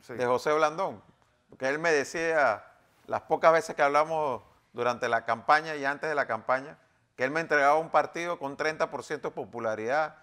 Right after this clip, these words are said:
Speaker 2: que ya tenía treinta por ciento de los votos, que yo nada más tenía que ponerle cinco por ciento más.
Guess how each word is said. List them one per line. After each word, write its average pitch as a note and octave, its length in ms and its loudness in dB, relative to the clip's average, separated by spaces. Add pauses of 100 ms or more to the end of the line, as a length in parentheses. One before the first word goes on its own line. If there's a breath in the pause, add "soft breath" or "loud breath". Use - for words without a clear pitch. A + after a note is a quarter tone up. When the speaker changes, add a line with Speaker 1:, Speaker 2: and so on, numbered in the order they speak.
(160 soft breath)
Speaker 2:
que A#2 80 -6
ya B2 100 2
tenía C#3+ 240 -4
treinta D#3 300 -2
por C3 100 -8
ciento C#3+ 240 -10
de D3 60 -2
los B2+ 120 0
votos, E3 280 -6
que B2 60 -8
yo B2 60 -8
nada C#3+ 120 -10
más D3 100 -8
tenía D3 140 -10
que C#3+ 100 -6
ponerle C3 400 -6 (300 soft breath)
cinco C#3+ 360 -8
por B2+ 120 -4
ciento C#3+ 340 -6
más. E3+ 340 -8